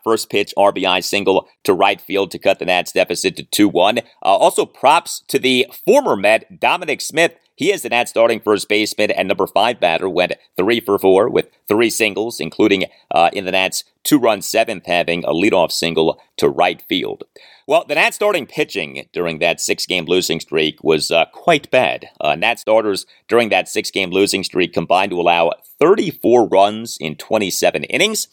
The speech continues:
Well, the Nats starting pitching on Wednesday night was decent, if not good, and wouldn't you know it, the losing streak came to an end. Yoan Adon was the Nats starting pitcher for this three two walk-off win over the Mets. He allowed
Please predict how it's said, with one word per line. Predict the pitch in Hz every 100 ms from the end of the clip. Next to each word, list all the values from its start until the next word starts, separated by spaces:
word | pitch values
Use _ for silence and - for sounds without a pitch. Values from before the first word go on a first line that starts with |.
| - - - -
Well, | 151 180
the | 135
Nats | 147 196
starting | - 190 160
pitching | - 156 - 151
on | 110 107 101
Wednesday | 175 226 143
night | 107 113 101
was | 98
decent, | - 147 202 110 107 104
if | 101
not | 95 110 98 98
good, | 175 226 160 143
and | 110 104 104
wouldn't | 85 90 113 104
you | 110
know | 202 190
it, | 151 - _
the | 107
losing | 95 85 101 98 101 104 -
streak | - 80 85 85 - _
came | - 73 76 73 80 -
to | - 87
an | 95 -
end. | 147 58 - - _ _
Yoan | - 139 233 277
Adon | 254 143 190 85 - - _
was | 87 82
the | 104
Nats | 95 90 - _ _
starting | - 120 107 90
pitcher | 107 101 131
for | - 85
this | 82 - - _ -
three | 110 101
two | - 95
walk-off | 92 92 - 90 -
win | 80 87 82 80
over | 85
the | 73 73
Mets. | 85 113 -
He |
allowed | 87 92 92